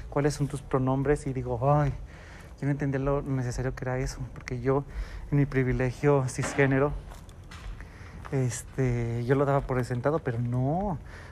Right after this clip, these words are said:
O sea, yo siento que también es bien importante abrir esos espacios para hablar de que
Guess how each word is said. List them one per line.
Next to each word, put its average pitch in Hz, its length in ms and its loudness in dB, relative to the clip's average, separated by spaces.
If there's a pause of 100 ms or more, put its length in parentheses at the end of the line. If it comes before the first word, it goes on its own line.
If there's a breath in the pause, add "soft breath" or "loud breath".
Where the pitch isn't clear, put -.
(120)
O 131 60 -4
sea, 131 260 2
yo 135 220 0
siento 131 420 -2
que 139 80 -6
también 123 420 -2
es 139 180 -4
bien 135 140 2
importante 135 800 -2 (720 loud breath)
abrir 131 280 2
esos 143 260 -2
espacios - 500 -4
para 117 540 0 (960)
hablar 131 300 4
de 135 80 2
que 131 240 0